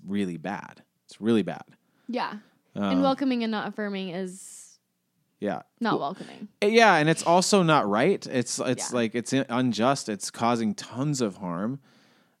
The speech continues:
Speaker 1: Um, and as a youth pastor, I was like, "This is," i-, and also now I'm looking at it, and it's, like, irrational, like, unnecessary, irrational, just, ugh,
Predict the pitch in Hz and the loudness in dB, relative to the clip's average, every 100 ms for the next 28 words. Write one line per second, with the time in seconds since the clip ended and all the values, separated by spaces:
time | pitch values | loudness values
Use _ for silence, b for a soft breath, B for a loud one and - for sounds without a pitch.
0 | - 104 98 95 90 87 _ _ _ _ | -6 -4 -2 -4 -6 -8 _ _ _ _
1 | _ _ - 110 104 107 113 117 104 104 | _ _ -6 -4 -2 0 0 0 0 -2
2 | 98 101 95 117 139 127 107 - b b | -2 -2 -4 -6 -4 -4 -4 -10 b b
3 | b b b b _ _ _ _ _ _ | b b b b _ _ _ _ _ _
4 | _ - - 131 120 120 127 139 - 131 | _ -10 -4 -4 -2 -2 0 0 2 2
5 | 120 113 110 92 104 104 104 - 101 95 | 2 2 2 0 -2 -2 -2 -4 -4 -4
6 | 90 95 98 92 92 92 101 - 104 78 | -6 -6 -8 -6 -4 -2 -2 -4 -8 -10
7 | - 104 98 - _ - 123 127 127 131 | -10 -8 -8 -10 _ -6 -2 0 0 0
8 | 123 - 110 92 85 101 104 120 123 127 | -4 -2 -4 -4 -4 -2 0 0 -2 -2
9 | 101 90 - _ _ b b b b b | -2 -4 -8 _ _ b b b b b
10 | _ _ _ _ _ _ 123 120 - - | _ _ _ _ _ _ -10 -8 -8 -10
11 | _ - 131 127 B | _ -8 -4 -4 B